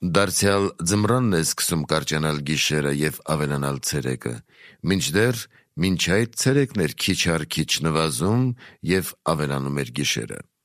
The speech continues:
Սա ցույց է տալիս, որ այսուհետև պետք է ավելանա մեր մեջ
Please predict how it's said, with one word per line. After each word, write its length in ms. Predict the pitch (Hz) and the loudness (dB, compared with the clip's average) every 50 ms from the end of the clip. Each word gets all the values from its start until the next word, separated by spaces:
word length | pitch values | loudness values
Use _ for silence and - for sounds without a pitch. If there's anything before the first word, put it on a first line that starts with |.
| _ _ _ _ _ _ _ _ - | _ _ _ _ _ _ _ _ -8
Սա 200 | - - - 82 | -4 -2 0 0
ցույց 240 | 78 - 80 76 - | 0 0 -2 -2 0
է 80 | 92 87 | 0 0
տալիս, 360 | - 98 101 107 131 131 - - - _ - - - - - _ | 2 0 2 2 0 0 0 -4 -6 _ -20 -20 -20 -20 -12 _
որ 180 | - 87 85 | -4 0 0
այսուհետև 720 | 82 82 80 - - 85 80 80 82 - 90 98 107 98 - | 2 2 0 0 2 2 2 2 2 2 0 0 0 0 -2
պետք 340 | - 101 101 98 - - | -2 0 0 0 0 0
է 120 | - 98 90 - - - | 0 0 0 0 -2 -2
ավելանա 520 | - 82 78 76 78 80 78 78 80 85 | -2 0 0 0 0 0 0 0 0 0
մեր 240 | 85 82 80 76 73 | 0 0 0 0 0
մեջ 300 | 76 78 82 82 80 - | 0 0 0 0 -2 -4